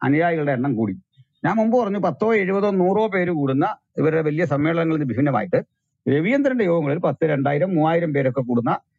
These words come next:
മീറ്റിങ്ങുകൾ തിരുവനന്തപുരത്തൊക്കെ നടക്കുന്ന കാഴ്ച പിന്നെ നമ്മൾ കണ്ടു. അപ്പോഴാണ് വീണ്ടും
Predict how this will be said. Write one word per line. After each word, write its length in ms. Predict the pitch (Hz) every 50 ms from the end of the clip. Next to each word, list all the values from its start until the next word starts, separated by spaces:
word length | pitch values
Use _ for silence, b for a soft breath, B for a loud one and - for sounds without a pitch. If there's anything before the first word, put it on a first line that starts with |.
| _ _ -
മീറ്റിങ്ങുകൾ 360 | 170 170 139 151 156 160 147
തിരുവനന്തപുരത്തൊക്കെ 640 | 131 143 143 147 151 147 160 151 131 139 127 147
നടക്കുന്ന 380 | 147 147 127 120 - 135 131 139
കാഴ്ച 320 | 123 123 120 113 - -
പിന്നെ 220 | 151 131 123 131 127
നമ്മൾ 140 | 127 - -
കണ്ടു. 200 | 233 190 147 - - _ _ _ _ _ _ _ _ _ _ -
അപ്പോഴാണ് 520 | 85 - - 247 247 202 - - 160 185 - - - 175
വീണ്ടും 320 | 170 196 226 233 185 135